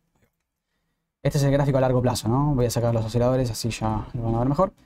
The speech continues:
Mirá todo lo que cayó Intel, lo que viene cayendo desde el año pasado,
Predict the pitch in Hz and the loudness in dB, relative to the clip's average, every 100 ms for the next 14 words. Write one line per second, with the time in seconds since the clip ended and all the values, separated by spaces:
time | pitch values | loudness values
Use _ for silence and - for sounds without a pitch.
0 | _ _ - 123 139 156 147 127 123 - | _ _ -6 -2 0 2 2 0 -2 0
1 | 139 127 135 143 175 - - 117 117 131 | 2 2 2 0 -2 -6 -8 -4 0 0
2 | 131 - 139 131 120 113 113 113 127 123 | 0 0 2 2 2 0 0 -2 -4 0
3 | 131 135 - 139 139 139 165 | 0 0 -2 0 2 2 -2